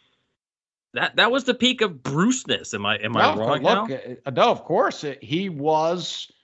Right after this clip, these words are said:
Speaker 2: basically rock and roll at that moment. Uh, you know, there's no other way to put it. There was,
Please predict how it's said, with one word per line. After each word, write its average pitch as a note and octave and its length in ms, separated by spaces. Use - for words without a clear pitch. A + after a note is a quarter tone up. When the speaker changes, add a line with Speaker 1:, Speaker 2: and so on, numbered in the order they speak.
Speaker 2:
basically E3 800
rock C3+ 400
and F3+ 140
roll A3+ 240
at D3 120
that A2 220
moment. G2 400
Uh, G2 100
you G#2 200
know, A2 220
there's B2+ 220
no C#3+ 120
other D3+ 140
way E3 180
to D#3+ 80
put A3+ 280
it. - 240
There C#3+ 140
was, B2+ 280